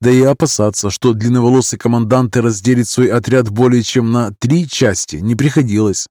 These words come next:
Он-то идиотом точно не был. А моих задумок-придумок, подсмотренных в книжках про вьетнамских партизан, индейцев майя и спецназ сас, на эти дорожки точно должно было хватить.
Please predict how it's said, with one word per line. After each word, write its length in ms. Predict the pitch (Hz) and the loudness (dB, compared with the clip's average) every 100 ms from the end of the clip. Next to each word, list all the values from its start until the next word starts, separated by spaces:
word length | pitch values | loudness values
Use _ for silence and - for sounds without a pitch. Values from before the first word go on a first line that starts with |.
| _ | _
Он-то 380 | 135 127 95 104 | 0 0 0 -2
идиотом 460 | 101 127 113 98 101 | 2 2 2 0 -6
точно 400 | - 107 - 143 | -2 -2 0 0
не 180 | 135 123 | 0 2
был. 240 | 110 104 - _ _ _ - | 0 -2 -6 _ _ _ 0
А 80 | 143 | 2
моих 360 | 123 92 107 | 2 0 0
задумок-придумок, 1000 | 101 123 120 120 110 - 120 123 123 - | 0 0 2 0 0 -2 0 2 0 -2
подсмотренных 720 | 131 - - 127 113 117 113 | -4 -4 -2 -2 -2 -4 -4
в 60 | - | -4
книжках 440 | 127 123 - 123 - | -2 -2 -2 -4 0
про 160 | 127 | 0
вьетнамских 640 | 120 127 127 123 - 117 | 2 0 0 -2 -2 -4
партизан, 560 | - 113 123 113 123 120 - | -2 -2 -2 0 0 0 0
индейцев 580 | 131 117 123 - 120 | 0 2 2 2 -2
майя 300 | 107 123 120 | 0 0 0
и 180 | 113 123 | 2 0
спецназ 580 | 110 - 123 - 123 123 | -2 -4 -4 -2 -2 -2
сас, 420 | - 120 120 - | 0 2 0 -2
на 200 | 127 127 | -2 0
эти 260 | 101 104 120 | 0 -2 0
дорожки 480 | 113 120 120 - 135 | 0 2 0 -2 -2
точно 380 | - 110 - 110 | 0 0 0 -4
должно 300 | 104 104 117 | -2 0 -2
было 180 | 107 110 | 0 -2
хватить. 500 | - 113 110 104 | -2 -4 -2 -4